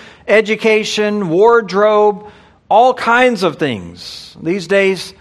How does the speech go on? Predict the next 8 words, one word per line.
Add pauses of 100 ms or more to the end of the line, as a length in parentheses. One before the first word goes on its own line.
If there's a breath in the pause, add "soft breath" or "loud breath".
(520 soft breath)
even
healthcare
becomes
a
dividing
point
over (540 soft breath)
which